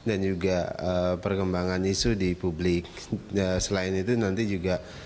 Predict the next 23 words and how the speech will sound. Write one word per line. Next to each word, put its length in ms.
Bang 240
Sandi 400
akan 460
mengupdate 560
beberapa 800
sikap 340
penting 460
yang 640
beliau 480
perlu 240
sampaikan 560
kepada 480
publik. 400
Setelah 320
nanti 240
dengan 240
jubir 320
dan 160
jubat, 320
beliau 240
akan 480
juga 240
langsung 560